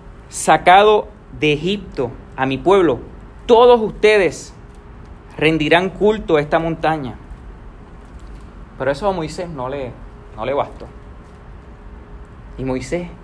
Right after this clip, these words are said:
insistió nuevamente. Y le dijo, pero Moisés insistió, "Supongamos que yo me presento ante los israelitas y le digo,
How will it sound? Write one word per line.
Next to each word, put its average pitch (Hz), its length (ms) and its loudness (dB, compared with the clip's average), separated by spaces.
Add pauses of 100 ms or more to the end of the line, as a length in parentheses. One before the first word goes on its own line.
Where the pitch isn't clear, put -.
insistió 117 580 -12
nuevamente. 107 580 -12 (1500)
Y 117 80 -12
le 117 100 0
dijo, 120 480 -4 (160)
pero 113 160 -2
Moisés 120 320 -6
insistió, 143 500 -6 (1040)
"Supongamos 170 640 2
que 214 100 2
yo 180 100 2
me 202 100 2
presento 190 500 -2
ante 160 180 -4
los 151 120 -2
israelitas 135 520 -6 (840)
y 135 80 -4
le 135 160 4
digo, 202 400 4